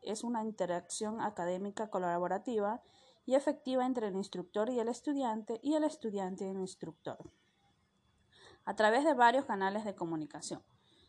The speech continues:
siendo Internet el canal principal. Todos los estudiantes tienen la tarea de crear personas para cualquier cambio tecnológico, social, económico o político. Para cumplir con esta tarea es imperativo identificar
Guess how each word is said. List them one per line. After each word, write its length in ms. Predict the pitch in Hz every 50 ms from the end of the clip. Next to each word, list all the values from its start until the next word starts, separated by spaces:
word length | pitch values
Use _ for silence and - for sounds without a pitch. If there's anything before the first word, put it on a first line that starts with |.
| _ _
siendo 300 | - - 214 208 220 233
Internet 460 | 254 269 285 262 262 269 262 247 - -
el 140 | 226 233 233
canal 440 | - 220 190 185 185 180 185 170 -
principal. 600 | - 180 165 170 - - - - _ - - - - _ _ _ _ - - - _ _ _ _ _ _
Todos 200 | - 226 233 247
los 120 | 277 285 285
estudiantes 680 | 285 - - 277 240 240 226 190 185 - - 202 220 - _ _ _ _ _ _ _ _ _ _ _ - _ - -
tienen 260 | 269 285 294 370 403
la 120 | 381 359 359
tarea 300 | 262 226 220 226 240 247
de 140 | 262 254
crear 300 | 247 220 208 202 214 208
personas 500 | - 214 - - - 214 220 226 208 -
para 240 | - 220 208 202 190 185
cualquier 400 | - 160 165 170 190 185 202 196
cambio 360 | - 196 196 196 190 190 190
tecnológico, 800 | - 180 165 - 160 156 151 151 147 139 139 - - - - - - - - - _ _ - - _ _ _ -
social, 520 | - - 170 - - - 208 202 208 233
económico 760 | 220 214 - 156 165 170 175 190 202 202 202 - - 202 - -
o 120 | - 170 -
político. 580 | - 151 165 185 185 - - - - - - - - - _ _ _ -
Para 220 | 240 240 285 311
cumplir 420 | 302 320 277 247 254 240 240 233
con 220 | - - 190 190 190
esta 260 | 202 196 - 220 214
tarea 440 | - 254 262 254 247 226 226 226 -
es 220 | - 208 240 - 302
imperativo 1300 | 311 330 311 - - - - - - - - - _ _ - 220 214 202 208 - - 247 240 220 190 - -
identificar 1080 | 208 202 185 180 175 175 165 - 170 165 - - 170 - - 208 202 175 202 240